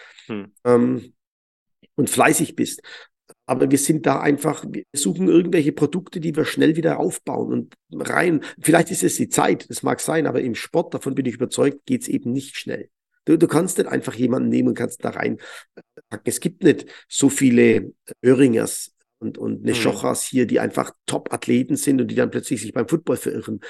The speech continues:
Speaker 2: Äh, die sind ja erst mal im Fußball, im Basketball, im Handball in Deutschland zu suchen,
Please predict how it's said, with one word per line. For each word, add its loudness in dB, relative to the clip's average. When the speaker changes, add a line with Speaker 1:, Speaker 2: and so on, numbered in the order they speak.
Speaker 2:
Äh, -4
die -4
sind 2
ja 6
erst 2
mal 2
im 0
Fußball, 0
im 2
Basketball, 0
im 0
Handball 0
in 0
Deutschland -2
zu -10
suchen, -4